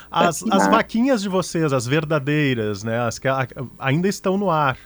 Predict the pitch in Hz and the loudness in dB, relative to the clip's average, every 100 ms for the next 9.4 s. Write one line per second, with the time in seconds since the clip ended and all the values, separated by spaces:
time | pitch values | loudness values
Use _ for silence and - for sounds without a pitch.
0 | - 107 123 127 139 147 - - - 131 | -14 -10 -6 -4 -2 -4 -6 -8 -2 -2
1 | 156 180 170 160 156 147 139 147 170 131 | 0 2 4 4 2 -2 -2 -2 2 2
2 | 120 127 - 120 110 95 - _ _ - | 0 -4 -4 -2 -2 -6 -16 _ _ -20
3 | - - 226 226 214 214 208 240 294 294 | -12 -4 4 8 8 8 6 6 4 2
4 | - 196 180 208 196 196 175 160 151 151 | 0 2 4 4 4 2 4 4 4 4
5 | 175 190 180 - 170 196 208 208 185 175 | 2 2 0 2 2 4 2 2 2 2
6 | - 165 170 165 151 160 160 - 151 156 | 4 2 2 2 2 2 2 2 4 4
7 | 160 156 151 151 - 156 143 156 165 156 | 4 2 0 0 0 2 2 2 2 4
8 | 160 165 165 196 190 180 175 165 160 151 | 4 6 6 6 4 4 2 4 6 6
9 | 160 165 151 143 | 4 2 2 0